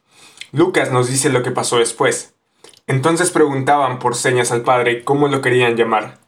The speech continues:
Él pidió una tablilla y escribió lo siguiente: "Su nombre es Juan", y todos se maravillaron. Y es probable que aparte de mudo, Zacarías fuera sordo.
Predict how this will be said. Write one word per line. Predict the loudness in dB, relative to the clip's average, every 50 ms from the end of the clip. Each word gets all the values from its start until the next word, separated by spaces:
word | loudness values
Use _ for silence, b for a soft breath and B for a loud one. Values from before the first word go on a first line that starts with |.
| _ B B B B B B B B B B B B B _
Él | -2 -2 0 2
pidió | 0 2 4 4 2 2
una | 2 2 0 0 0
tablilla | 0 -2 0 0 -2 0 0 0 0 0 -2 -2 -2
y | -2
escribió | -2 -2 0 -2 -2 0 2 0
lo | 0 0
siguiente: | -2 0 0 -2 -2 -2 -8 -14 -18 -20 _ _ _
"Su | -14 -10 -4 -2 -2
nombre | 0 0 0 0 0 0 2 2 2 2 2 0 0
es | 0 0 0 0 -2 -6 -12 -18
Juan", | -20 -6 -4 -2 -2 -2 -4 -8 -14 -20 b b b b b b b -6
y | -6 -6 -2
todos | -2 0 2 2 2 0 0
se | -2 0
maravillaron. | 0 0 0 0 0 0 0 0 0 0 -2 -8 -12 -20 _ _ _ _ _ _ _ _ B B B B B B B B B B B
Y | 0 0
es | 0 2
probable | 0 0 0 2 2 4 2 2 4 2 0 0
que | 0 -2
aparte | -2 0 -2 0 2 0
de | 2 2
mudo, | 0 0 2 2 2
Zacarías | 2 2 -2 -2 0 0 0 0 0 0 0
fuera | 0 0 0 0
sordo. | 0 0 0 0 0 -4 -10 -14